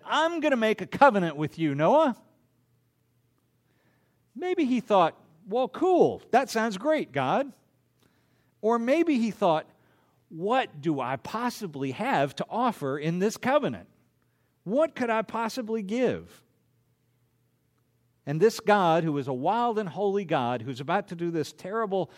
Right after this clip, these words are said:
awesome thing to save the earth, what have I got to offer? Maybe God will forget this part. <laughs> But if you keep reading, God doesn't forget.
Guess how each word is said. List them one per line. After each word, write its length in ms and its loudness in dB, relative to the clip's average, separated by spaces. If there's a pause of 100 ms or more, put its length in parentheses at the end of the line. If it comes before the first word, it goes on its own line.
(140)
awesome 440 -2
thing 280 -2
to 80 -6
save 340 -2
the 140 -8
earth, 280 -4
what 200 -6
have 240 -10
I 80 -4
got 240 -6
to 80 -16
offer? 420 -10 (800)
Maybe 260 0
God 300 2
will 100 -2
forget 380 -6
this 160 -14
part. 320 -12 (220)
<laughs> 60 -20 (1300)
But 240 2 (600)
if 100 -18
you 60 -14
keep 220 -6
reading, 520 -2 (220)
God 220 -2
doesn't 300 0
forget. 480 -10